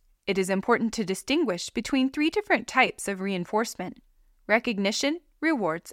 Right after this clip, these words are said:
and bribes. These three distinct parenting behaviors have different impacts on your child's behavior. Recognition occurs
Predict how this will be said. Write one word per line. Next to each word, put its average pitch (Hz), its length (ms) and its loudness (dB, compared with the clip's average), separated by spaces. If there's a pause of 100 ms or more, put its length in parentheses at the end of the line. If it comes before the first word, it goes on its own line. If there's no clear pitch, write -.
and 233 200 2
bribes. 262 520 2 (440)
These 247 240 0
three 254 260 0
distinct 214 600 0
parenting 202 460 0
behaviors 180 580 -2
have 254 200 4
different 311 340 -2
impacts 277 560 -2
on 214 160 2
your 208 120 0
child's 170 400 -2
behavior. 196 580 -4 (420)
Recognition 294 680 2
occurs 175 420 -2